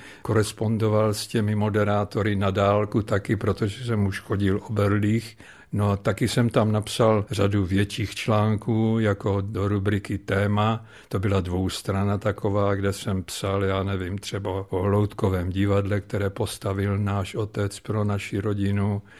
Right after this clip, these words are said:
nebo Strečkovi Křopalovi. Časopis Týdeník Rozhlas skončil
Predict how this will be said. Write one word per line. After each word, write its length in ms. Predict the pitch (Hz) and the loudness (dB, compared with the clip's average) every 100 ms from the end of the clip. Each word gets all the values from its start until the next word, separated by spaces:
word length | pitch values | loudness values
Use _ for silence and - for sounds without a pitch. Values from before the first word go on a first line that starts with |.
| - - | -18 -6
nebo 720 | 98 98 92 98 98 92 101 - | -2 0 0 0 0 -2 -6 -10
Strečkovi 1040 | - - - 107 104 - 110 104 107 95 - | -14 -12 -4 -2 -4 -4 0 2 2 0 -4
Křopalovi. 1000 | - - 104 101 117 110 110 110 117 113 - - - - - - | -6 0 0 2 2 4 4 4 2 0 -4 -18 -20 -20 -20 -20
Časopis 680 | - 120 - 143 - 117 - | -4 -2 2 0 2 -2 -4
Týdeník 600 | - 123 123 127 123 110 | 0 4 6 6 6 4
Rozhlas 500 | 113 117 104 113 117 | 2 2 2 2 2
skončil 760 | - - 117 113 104 123 117 | -2 -4 -2 -2 0 2 2